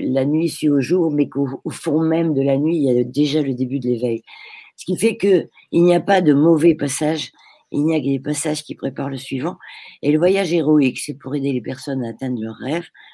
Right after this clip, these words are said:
euh, en partant d'une carte de l'aventurier, du héros,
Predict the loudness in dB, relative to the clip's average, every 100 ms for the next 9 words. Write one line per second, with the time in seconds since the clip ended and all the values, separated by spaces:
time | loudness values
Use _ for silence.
0 | _ _ _ _ _ -6 -2 -2 -2 -4
1 | -6 -8 -6 -6 -2 -2 -2 -2 -6 -6
2 | -12 -10 -8 -6 -6 -4 -4 -4 -4 -6
3 | -6 -6 -2 0 -2 -2 -2 -2 -4 -10